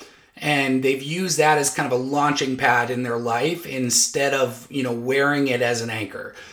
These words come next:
Because I wore my depression and anxiety and all these things as an anchor, and I just allowed them to be excuses to kind of just withdraw from my life. When, you know, now I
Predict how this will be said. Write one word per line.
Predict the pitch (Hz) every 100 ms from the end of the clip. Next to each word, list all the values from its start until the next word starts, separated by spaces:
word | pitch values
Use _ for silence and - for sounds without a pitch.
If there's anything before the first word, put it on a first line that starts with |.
| - -
Because | 147 151 135
I | 127 139 156 170
wore | 139 139 160 156 143
my | 135 131 131 127 123
depression | 117 - - 123 - 131
and | 117 120
anxiety | 117 120 120 127 123 127 123
and | 123
all | 139
these | 139 131 -
things | 147 147 139 131 -
as | 139 131
an | 123
anchor, | 120 131 131 143 131 - - -
and | 147 139
I | 139
just | 131 147 -
allowed | 131 123 127 147 165
them | 147 143
to | 131
be | 123 135
excuses | 117 - - - 143 160 151 135 120 117
to | - 143 127 123
kind | 117 139 131
of | 120 -
just | 123 120 123
withdraw | 123 - 143 151 151
from | 143 131
my | 120
life. | 113 107 92 85 - - - - -
When, | - 135 135 131 127 123 120 - _ _ _ _ _ _ _
you | - 156
know, | 139
now | 123 127 127 135 202 170 139 139 143
I | 135 131 131 123 120 120